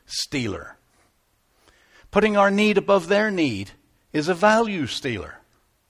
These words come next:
When everything that we do is about me, steals value from you and the relationship. And it devalues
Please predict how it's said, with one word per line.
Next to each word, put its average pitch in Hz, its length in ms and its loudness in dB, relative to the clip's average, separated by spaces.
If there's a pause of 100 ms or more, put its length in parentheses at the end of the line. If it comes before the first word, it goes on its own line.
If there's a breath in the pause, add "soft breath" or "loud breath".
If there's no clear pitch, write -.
(640 soft breath)
When 170 140 0
everything 208 380 2
that 208 140 2
we 180 80 0
do 214 220 0
is 147 140 0
about 165 340 0
me, 190 460 -2 (120)
steals 190 560 -4
value 160 400 -2
from 165 400 -6
you 175 480 -4 (240 soft breath)
and 180 160 -2
the 214 80 -4
relationship. 220 1000 -6
And 170 120 0
it 143 120 -6
devalues 165 760 0